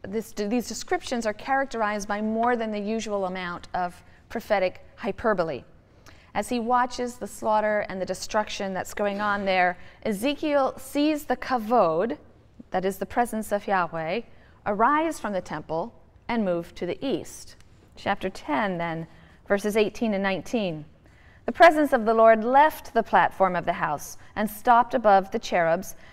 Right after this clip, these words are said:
and I saw the cherubs lift their wings and rise from the earth, with the wheels beside them as they departed. And they stopped at the entrance of the eastern gate of the house of the Lord,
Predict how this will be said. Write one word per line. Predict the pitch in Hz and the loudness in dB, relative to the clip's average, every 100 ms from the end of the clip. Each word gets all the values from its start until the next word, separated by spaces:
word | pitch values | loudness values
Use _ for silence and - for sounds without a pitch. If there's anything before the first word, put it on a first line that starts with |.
| - | -2
and | 233 | 6
I | 240 | 6
saw | 240 269 254 | 6 6 6
the | 254 | 4
cherubs | - 285 254 220 | 2 4 6 4
lift | 233 294 - | 4 4 6
their | 277 247 | 4 6
wings | 220 190 180 190 | 6 2 2 0
and | 214 220 | 0 4
rise | 226 262 254 | 4 4 0
from | 247 | -2
the | 240 - | 0 2
earth, | 190 147 - - - - | 2 2 -6 -20 -20 -2
with | 202 202 | 0 2
the | 240 | 2
wheels | 226 254 262 254 | 6 8 6 4
beside | 254 - 262 240 190 | -4 4 8 8 6
them | 190 | 0
as | 185 | 0
they | 190 | -2
departed. | 196 - 262 220 131 98 - - - | -2 -2 0 0 -2 -6 -18 -20 -8
And | 190 214 | 0 2
they | 214 | 2
stopped | - 254 233 240 | 2 4 4 4
at | 247 | -4
the | - | 0
entrance | 226 240 247 - | 0 0 -2 -2
of | 202 | -2
the | - | 0
eastern | 269 269 - 254 220 | 0 -2 0 0 4
gate | 202 190 | 2 2
of | - | 0
the | 202 | -2
house | 196 185 - | 0 0 0
of | 196 | -4
the | 208 | 0
Lord, | 170 165 | 2 2